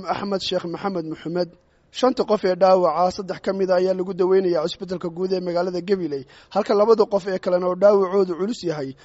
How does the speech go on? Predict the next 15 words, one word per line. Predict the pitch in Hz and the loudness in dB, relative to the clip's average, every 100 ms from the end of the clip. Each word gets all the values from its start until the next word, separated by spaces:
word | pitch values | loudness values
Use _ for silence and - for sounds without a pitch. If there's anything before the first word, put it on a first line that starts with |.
| _ | _
loo | 160 214 | 0 0
soo | - 202 | 2 0
qaaday | 180 170 185 | 2 0 0
dhinaca | 185 175 160 | -4 -4 -4
magaalada | 165 160 165 160 | -4 -2 -2 -2
Hargeysa. | 160 143 151 - 170 - _ - | -4 -6 -8 -4 -4 -6 _ -8
Mas-uuliyiinta | 202 226 262 262 | -6 -2 0 0
dowladda | 202 202 202 190 | 0 2 2 2
ee | 196 | 0
heer | 202 | 0
degmo, | 175 170 175 185 | -2 -6 -4 -4
gobol | 175 165 180 202 | -2 -2 0 -2
iyo | 180 185 | -2 -4
dowladda | 175 180 202 175 | -2 -2 -2 -4
dhexe | 156 143 147 | -6 -6 -8